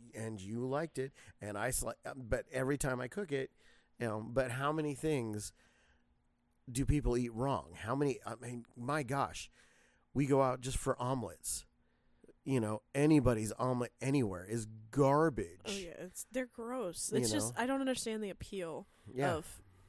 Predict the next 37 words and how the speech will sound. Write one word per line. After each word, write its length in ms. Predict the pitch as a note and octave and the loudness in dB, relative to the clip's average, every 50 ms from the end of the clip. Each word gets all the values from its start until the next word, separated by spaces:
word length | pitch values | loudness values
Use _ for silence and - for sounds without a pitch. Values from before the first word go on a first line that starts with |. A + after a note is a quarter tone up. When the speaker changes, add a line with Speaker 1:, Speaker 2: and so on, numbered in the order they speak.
| - - _ _ _ _ | -20 -20 _ _ _ _
Speaker 2:
eggs 300 | G3 G3+ F#3+ F#3+ G3 - | 0 0 0 0 -2 -2
that 140 | - G3 F3+ | -2 -2 -2
have 240 | F3+ G3+ G3 F#3 F3 | -2 -4 -4 -4 -4
a 40 | |
brown 400 | - - F#3 D3+ D3 D3+ D3 D3 | -4 -4 -4 -2 -2 -2 -2 -2
side. 520 | F3 - - - B2 - - - C#2+ D#2+ - - | -2 -4 -2 -2 -4 -4 -4 -6 -8 -10 -8 -6
That's 120 | E3+ A2 | -2 -2
Speaker 1:
Right. 180 | G2 E2+ D#2+ - - _ | 0 0 -2 -4 -6 _
Speaker 2:
it, 140 | - - - - | -6 -6 -6 -6
ugh, 160 | - D#3+ - - - - | -6 -8 -8 -8 -10 0
Speaker 1:
Yeah, 160 | - D3 C#3 - | 4 4 4 4
Speaker 2:
ugh. 40 | B2+ C3 | 6 8
Speaker 1:
here, 160 | F3 F3 E3+ | 8 8 8
here's 300 | E3 C#3 D#3+ E3+ E3+ D#3 | 4 2 2 2 4 4
a 60 | D#3 | 2
heads 240 | C#3+ D#3 D3+ C3+ D#3 | 2 2 2 2 2
up 160 | D#3 C#3 - | 0 0 0
for 140 | - C3 C3+ | -2 0 0
everybody. 460 | C#3 C3 A#2+ G2+ G#2 E2+ D2+ D#2 - - - - - - - _ _ _ | 2 0 0 -2 -2 -4 -6 -6 -12 -16 -20 -20 -20 -20 -20 _ _ _
Eggs 320 | B2+ C#3+ E3+ F#3+ E3+ E3 E3+ | 6 6 6 6 6 4 4
are 80 | D#3+ | 6
never 280 | D#3 D#3 D#3 D3 D#3 D3+ | 6 6 6 6 6 2
supposed 300 | - - D3+ D3 C#3 - | 4 2 2 2 2 0
to 60 | C#3+ | 0
be 140 | A#2+ B2+ C3 | 0 2 0
brown. 600 | C3 G#2 F#2 A2+ B2 C#3+ D3+ C#3+ A#2+ F#2+ D#2 - - _ _ _ _ _ _ _ _ _ _ _ _ _ _ _ _ _ _ _ _ _ - | 0 0 0 2 4 4 4 4 2 0 -2 -8 -14 _ _ _ _ _ _ _ _ _ _ _ _ _ _ _ _ _ _ _ _ _ -8
If 180 | A2+ F#2+ - G2 | -8 -6 -4 -2
your 160 | G#2+ A2+ A2+ | 0 2 4
eggs 220 | B2 C#3 D#3 D3+ E3+ | 4 4 4 4 2
are 80 | E3+ | 2
brown, 440 | D3 A#2 C3+ C3+ C#3 D3 D#3+ F3+ - - | 2 4 2 4 6 4 4 2 2 -4
you 240 | - G2 F#2+ F#2+ F2+ | -8 -6 -6 -4 -2
have 260 | G2+ A2 A2 A2 G#2 - - _ | 0 -2 -2 -2 -4 -10 -16 _
burnt 480 | - G2 F2 - A2+ G2+ G2+ G#2+ - - - | -18 -16 -4 -2 -2 -2 -2 -4 -8 -10 -12
your 260 | G2+ G#2 A2 A2+ - - | -6 -4 -4 -4 -4 -4
eggs. 480 | A2+ G#2+ F#2 D2+ C#2+ E2+ G#2 - - - _ _ | -6 -8 -8 -10 -12 -14 -12 -14 -14 -14 _ _
That's 280 | B2 D3 D3 C#3+ - | 0 0 0 0 -2